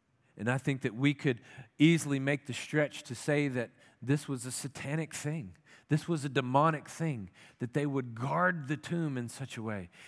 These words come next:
And Satan had a lot of plans to stop Jesus. But do you understand that it was because the tomb was guarded by Roman soldiers who do not want him to be the Son of God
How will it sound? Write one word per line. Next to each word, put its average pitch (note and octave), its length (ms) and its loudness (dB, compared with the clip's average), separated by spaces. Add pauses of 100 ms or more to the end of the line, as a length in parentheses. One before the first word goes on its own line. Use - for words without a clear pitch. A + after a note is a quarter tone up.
(160)
And A#2+ 120 -4
Satan F3 340 0
had D3+ 220 0
a C3+ 40 0
lot D3 420 4
of D#3 200 -4
plans C3+ 480 -6
to B2 100 -10
stop C3+ 360 -2
Jesus. A2 500 -2 (260)
But C3+ 160 0
do C3 60 -2
you D3+ 100 2
understand D3+ 560 -2
that C3+ 140 2
it C#3 120 -4
was C#3 200 -2
because D#3 480 0
the C#3 100 -8
tomb D3+ 280 -4
was A#2+ 140 -6
guarded C#3 380 2 (240)
by C3 140 6
Roman C#3 400 4
soldiers B2+ 420 -4
who C3 140 -2
do B2 160 -2
not D3+ 280 4
want C3+ 200 -2
him B2 220 -4
to B2 100 -8
be B2 140 -2
the A#2 100 -4
Son B2 240 -2
of G#2 100 -6
God A#2 320 4